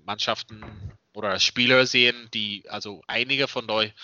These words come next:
von denen spielen halt im Ausland, hat man ja letzte Woche darüber berichtet, aber einige spielen halt trotzdem auch in Südafrika.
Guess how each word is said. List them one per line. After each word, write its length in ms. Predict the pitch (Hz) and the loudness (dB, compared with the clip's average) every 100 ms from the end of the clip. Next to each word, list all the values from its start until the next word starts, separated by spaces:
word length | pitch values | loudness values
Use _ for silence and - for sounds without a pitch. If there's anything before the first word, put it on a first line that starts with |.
| - - - | -12 -10 -10
von 180 | - 117 | -6 -2
denen 240 | 113 113 | 0 0
spielen 400 | - - 110 107 | -2 -2 -4 -4
halt 140 | 95 95 | -4 -4
im 80 | - | -2
Ausland, 420 | 110 - 135 120 | -2 2 0 0
hat 140 | 117 | -4
man 80 | 101 | -4
ja 120 | 95 | -6
letzte 280 | 95 101 - | -6 -6 -8
Woche 240 | 104 107 101 | -10 -10 -10
darüber 440 | 98 98 98 92 | -10 -10 -12 -10
berichtet, 400 | 101 110 - 101 | -4 0 0 0
aber 240 | 98 101 | 0 0
einige 360 | 87 104 110 104 | 0 0 0 0
spielen 300 | - 104 92 | -2 -6 -4
halt 180 | 98 - - - | -6 -6 -14 -18
trotzdem 420 | - 104 - 98 | -4 -2 -2 -4
auch 240 | 80 95 - | -2 -6 -6
in 100 | 90 | -12
Südafrika. 540 | 87 101 - 127 135 | -6 -4 -2 -2 -4